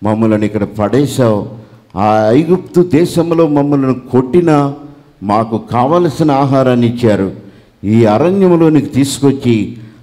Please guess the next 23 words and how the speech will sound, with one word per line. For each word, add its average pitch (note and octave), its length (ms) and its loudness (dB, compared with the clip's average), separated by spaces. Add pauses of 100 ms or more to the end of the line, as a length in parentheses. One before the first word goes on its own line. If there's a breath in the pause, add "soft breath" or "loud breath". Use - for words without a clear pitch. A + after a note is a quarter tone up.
(140)
ఆ A2 240 2
ఐగుప్తు D#3 480 2
దేశాన్ని D3+ 640 0
నాశనము D3+ 580 0 (120)
చేసి B2 520 0 (360 loud breath)
తెగుళ్లతో C3 800 2 (300 loud breath)
ఆ A2+ 240 2
ఐగుప్తు E3+ 500 2
రాజులందరినీ D#3+ 920 0
కూడా C#3+ 260 2
నాశనము D3 580 0 (100)
చేసి B2+ 480 0 (260 loud breath)
ఈ G#2+ 240 2
అరణ్యములోనికి E3 840 2
తీసుకొచ్చి B2+ 760 0 (300 loud breath)
మాకు A2+ 360 -2
ఆహారం E3+ 720 0
లేకుండా D3 380 2 (120)
చేశావని B2 680 0 (320 loud breath)
ఈ A#2+ 220 2
ప్రజలు A#2 540 -2
నా A#2 240 0
మీద A#2 480 0